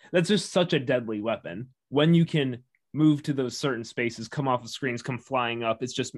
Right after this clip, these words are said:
you com-, become so hard to defend. And then seeing, like, it's, it's, I thought this was weird is that, like, an antithesis between him and Trey is that,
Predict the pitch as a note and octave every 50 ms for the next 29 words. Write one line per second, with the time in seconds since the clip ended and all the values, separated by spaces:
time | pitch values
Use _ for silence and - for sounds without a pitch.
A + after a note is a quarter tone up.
0 | - - C3+ C3+ C3+ C3 C3 C3+ C#3+ - - - C#3 C#3+ C3+ B2+ A#2+ - - C#3
1 | C3+ C3+ C3+ B2+ B2 A#2 A2+ A2+ - B2+ B2 B2+ C3+ C#3 C3+ C3 B2+ - _ _
2 | _ _ _ _ _ - - F#3+ F3+ E3+ D#3+ D3+ C#3+ C#3 - _ _ _ _ _
3 | _ _ - F3+ E3 F3 F#3+ - - E3+ A3 G#3+ G#3+ A3 A3 C4 C4+ C#4+ F4+ D#4
4 | - D#3 D3 C3 C3+ C#3+ E3 F3+ E3+ C#3+ E3 D3+ C3+ - C3+ C#3 C3 C3 _ _
5 | _ _ _ _ - D3 D3 C#3 C3 - D3+ C3+ C#3+ D#3 - E3+ E3 E3 - D3+
6 | - D#3+ D3+ C#3+ D3 D3+ C#3+ C3 A#2 A#2 - - C3+ B2 B2 C3+ D3 C#3 B2 A#2+
7 | C3 A#2 A2+ -